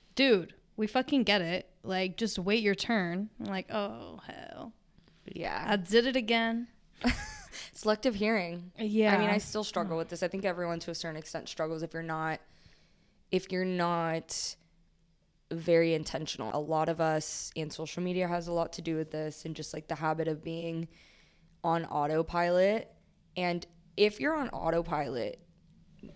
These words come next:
Speaker 2: ninety percent of your life, like, you're just naturally going to react to what your brain is used to,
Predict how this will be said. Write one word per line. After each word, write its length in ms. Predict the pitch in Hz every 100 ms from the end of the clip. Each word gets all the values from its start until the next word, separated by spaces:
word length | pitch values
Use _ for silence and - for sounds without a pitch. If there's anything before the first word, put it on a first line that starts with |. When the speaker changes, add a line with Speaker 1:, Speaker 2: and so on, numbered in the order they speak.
| - - -
Speaker 2:
ninety 480 | 165 165 156 180 208
percent 360 | 190 185 185 175
of 120 | 160
your 260 | 160 160 151 - - - - - -
life, 440 | 156 135 214 - -
like, 380 | 160 156 - - -
you're 320 | - 156 175
just 500 | 170 - 180 170 -
naturally 580 | 165 160 156 160 - 165
going 300 | 160 160 160
to 160 | - 151
react 460 | 151 151 156 -
to 80 | -
what 140 | 156 -
your 140 | 151
brain 540 | - 156 151 147 156 - - - - - _ -
is 760 | 180 165 160 156 151 - - - _ _ _ _ _ _ - -
used 320 | 156 180 -
to, 220 | 139 92